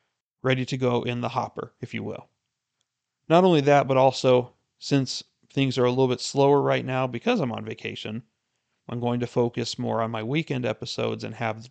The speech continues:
those as well, trying to get ahead on that as well, 'cause I know that I haven't uploaded anything on the weekend in the last few weeks, and for various reasons, I haven't been able to do it, but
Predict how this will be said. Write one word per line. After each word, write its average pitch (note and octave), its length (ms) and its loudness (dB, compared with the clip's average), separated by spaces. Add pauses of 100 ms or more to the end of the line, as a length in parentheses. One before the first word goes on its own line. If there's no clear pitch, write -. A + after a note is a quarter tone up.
those A#2 500 -6
as A#2 160 -10
well, B2 640 -2 (720)
trying C#3+ 240 2
to B2+ 40 2
get B2 140 -4
ahead A2+ 300 -6
on A2 140 -10
that A2+ 180 -8
as G2+ 120 -14
well, A2 460 -12
'cause A#2+ 160 -4
I A#2+ 80 -2
know B2 160 0
that A2+ 260 -4
I A#2 100 -12
haven't A#2 260 -2
uploaded A2 520 -6
anything A2 380 -10
on G#2 120 -12
the G#2+ 60 -10
weekend G#2+ 480 -6
in G2 80 -10
the G#2 60 -12
last G#2+ 280 -12
few G2 180 -12
weeks, F#2 360 -16
and F#2+ 160 -16 (1300)
for C#3 140 -2
various C3 420 4
reasons, B2 380 -2
I A2+ 80 -4
haven't A#2 260 -4
been A2+ 100 -6
able A2+ 220 -8
to - 140 -16
do C#3 180 0
it, A#3+ 160 -4
but B2 260 -2